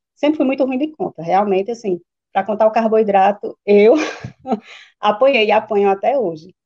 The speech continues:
Mas, Ale, o importante é que eu faço, eu consigo lá ir na continha, fazer tudo certinho. Por exemplo, em três anos de diagnóstico de Cauê,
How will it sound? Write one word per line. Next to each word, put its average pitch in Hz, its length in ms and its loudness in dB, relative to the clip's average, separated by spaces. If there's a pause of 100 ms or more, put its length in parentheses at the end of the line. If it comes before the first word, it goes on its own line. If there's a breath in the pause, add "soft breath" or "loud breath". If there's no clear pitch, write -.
(280)
Mas, 214 340 -4
Ale, 185 500 -4
o 220 80 -4
importante 226 420 -2
é 214 40 -8
que 247 380 -14
eu 254 200 2 (140)
faço, 170 400 -10
eu - 120 -8
consigo 269 420 -4
lá 190 280 2
ir 196 200 -2
na 208 120 -6
continha, 190 500 -4
fazer 185 280 -8
tudo 185 180 -20
certinho. 220 480 -6 (560)
Por 233 140 2
exemplo, 208 640 0
em 226 320 -4 (320)
três 269 360 2
anos 226 180 2
de 214 140 -6
diagnóstico 190 580 -2
de 175 80 -10
Cauê, 185 560 -4